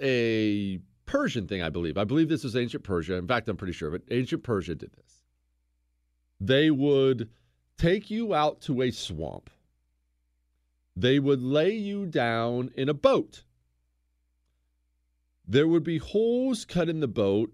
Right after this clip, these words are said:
so your arms, and obviously a very small boat, so your arms and legs, you know, at least part of your arms and legs would hang out of the boat. They would have your head hang out of the boat as well.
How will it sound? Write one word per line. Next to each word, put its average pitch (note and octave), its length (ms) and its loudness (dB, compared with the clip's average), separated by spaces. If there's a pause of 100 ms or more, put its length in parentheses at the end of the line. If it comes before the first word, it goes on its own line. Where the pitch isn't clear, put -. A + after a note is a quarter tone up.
so - 260 -2
your B2 340 0
arms, D3 480 0
and B2+ 160 -4
obviously C#3 560 -2
a B2 40 2
very A#2 140 0
small A2+ 260 0
boat, G#2 140 -2
so - 120 -4
your C3 260 2
arms D3+ 380 2
and A#2+ 260 -2
legs, C3 720 0 (140)
you C3 100 0
know, A#2 160 4
at A#2 80 0
least D3+ 220 2
part D#3+ 260 2
of C3 80 0
your B2+ 180 2
arms B2 240 0
and B2 120 -4
legs A2 280 0
would A#2 100 -4
hang A#2 280 -2
out C#3 200 2
of A2 120 -2
the D#2+ 80 -6
boat. - 260 -10 (1800)
They C3+ 260 4
would D3+ 400 0 (1000)
have B2+ 240 2
your C#3+ 180 0
head C#3 540 0 (120)
hang G2+ 280 -2
out F2 120 -2
of F2 80 -4
the F#2 80 -4
boat D#2 260 -4
as G#2 140 -6
well. F#3 300 -2